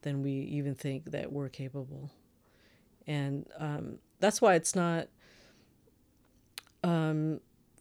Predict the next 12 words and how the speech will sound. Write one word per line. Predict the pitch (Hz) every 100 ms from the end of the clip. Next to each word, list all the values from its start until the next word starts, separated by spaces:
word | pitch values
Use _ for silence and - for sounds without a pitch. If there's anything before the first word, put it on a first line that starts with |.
| - _ _ _ _ _ _ _ _ _ _ - -
I | 147
don't | 175 175
know, | 156 139
I, | 127 160 165 -
I, | 151 151
I'm, | 160 165 -
I'm | 175
at, | 185 175
I'm | - 160
just | 165 -
at | 160
a | 156